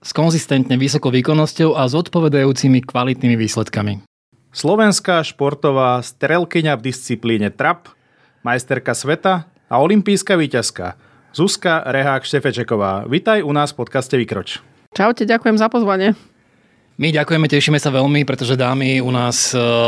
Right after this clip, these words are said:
Speaker 1: chodia zriedka, neviem prečo, ale tak to je. Nemali sme dámu, e, niekoľko epizód, tak, e, o to viac sme sa tešili na túto epizódu. Zuzka, ty nám Slovákom ukazuješ, že zbrane nie sú dobré iba na zabíjanie, ale dá sa prostredníctvom nich napísať aj krásny športový príbeh, a to nie len jeden.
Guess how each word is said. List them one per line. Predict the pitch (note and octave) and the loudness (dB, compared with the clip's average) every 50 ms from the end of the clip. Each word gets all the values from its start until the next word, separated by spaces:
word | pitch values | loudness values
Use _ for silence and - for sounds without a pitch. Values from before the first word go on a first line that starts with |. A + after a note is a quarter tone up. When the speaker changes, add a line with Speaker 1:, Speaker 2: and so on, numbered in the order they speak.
| A#2 A2+ - - | 0 0 -2 -4
Speaker 1:
chodia | C3 C3 C#3 B2 | -2 -2 -2 -2
zriedka, | A#2+ A#2 A#2 A#2+ - - D3 C#3+ D3 C3 | -2 -2 -4 -4 -4 -4 -4 -2 -2 -2
neviem | A2+ A#2 B2 A#2 - | -4 -4 -4 -4 -4
prečo, | A2+ A2 - - A#2 | -4 -4 -2 -2 -2
ale | A#2 A2+ G#2+ | -2 -2 -2
tak | A2+ A2 - | -4 -4 -2
to | - A#2+ | -2 -2
je. | A2+ A#2 B2 B2+ B2+ B2+ | 0 0 0 0 0 -2
Nemali | B2 A#2+ A#2+ A#2 A#2+ A#2+ | -2 -2 -2 -2 -2 -2
sme | A#2 A#2+ A2+ G#2+ | -2 -2 -2 -2
dámu, | A2+ A2+ A2+ A#2 A2+ A2+ | -2 -2 0 0 0 0
e, | A2+ A2+ A2+ A2+ A2+ A#2 | 0 0 -2 -2 -2 -4
niekoľko | A#2+ - C3 B2+ B2+ A#2 A#2 | -2 -2 -4 -2 -2 -2 -2
epizód, | A2+ B2+ B2 A2+ A#2+ A#2+ A#2 A#2 - | -2 -2 -2 0 0 0 0 -2 -4
tak, | - - A2+ G#2+ - | -4 -6 -6 -4 -4
e, | B2+ A#2 | -2 -2
o | A2+ A#2 A#2 A2+ - | -2 -2 -2 -2 -2
to | B2 | -2
viac | A2+ A#2 A2+ G#2+ - | -2 -2 -2 -2 -2
sme | B2 A#2 | -2 -2
sa | - B2 - | -2 -2 0
tešili | A#2+ A#2 - - A#2+ A#2 | 0 0 0 0 -2 -2
na | A2+ A2 | -2 -2
túto | - B2 A2+ - A2+ | -2 -4 -2 -2 -2
epizódu. | G#2+ - A2 G#2 G#2+ G#2+ G#2+ A2 G#2 - _ _ _ _ _ _ _ _ _ _ _ _ _ _ _ _ _ _ _ _ | -2 -2 -4 -4 -2 -2 -2 -4 -4 -8 _ _ _ _ _ _ _ _ _ _ _ _ _ _ _ _ _ _ _ _
Zuzka, | - C3+ F3 - - F3+ | 0 0 0 2 0 0
ty | - F3 | 2 2
nám | F#3+ G3 F#3+ | 2 2 2
Slovákom | - F#3+ F#3+ F#3 - F3 F3+ | 2 2 2 4 2 2 2
ukazuješ, | F3+ A3+ G3+ D#3 E3+ E3+ E3 D#3 D#3+ | 2 2 4 4 4 4 4 4 2
že | C#3 C#3+ | 0 0
zbrane | C#3 D3+ D#3 E3+ F3 E3 | 2 2 2 2 0 0
nie | D#3+ D#3+ F3+ | 0 0 0
sú | - - | 0 2
dobré | D#3+ D#3 D3+ C#3 D3 C#3+ | 2 2 2 4 2 2
iba | C#3+ C#3+ | 2 2
na | D3 C#3+ C3 | 2 0 0
zabíjanie, | A#2+ A2+ A2+ A2+ B2 A#2 A2+ A2+ A2+ A#2+ B2+ C#3 C#3+ D3 - | 0 -2 -2 0 0 0 0 0 0 0 0 0 0 0 0
ale | B2+ B2+ B2 A#2 | 0 2 2 2
dá | B2+ C3+ | 0 0
sa | - - - | 0 -2 -2
prostredníctvom | - C3 C3 - - C#3 C3 C3+ B2+ - C3+ | -2 -2 -2 -2 -4 -2 -2 -2 0 2 2
nich | B2+ B2+ B2 B2 | 2 2 2 2
napísať | B2+ A#2+ - C3 B2 - B2 B2 B2 | 0 -2 -2 -4 -4 -2 0 0 0
aj | - | 0
krásny | - B2 B2+ C3 B2+ - - C3 - | 0 0 0 -2 -2 -2 -4 -4 -2
športový | - B2+ A#2+ G#2+ C3 B2+ B2 A#2 | -2 -2 -2 0 2 2 2 2
príbeh, | - B2 B2 B2 B2 A#2+ A#2 A#2 | 0 0 0 2 2 0 0 0
a | D3 C#3+ A#2 | -2 -2 -2
to | - B2 | 0 0
nie | A#2+ A#2+ B2 | 2 2 2
len | B2 B2+ B2 | 2 0 0
jeden. | A#2 A#2 A#2+ A#2 A2 G#2 | 0 0 -2 -2 -2 -4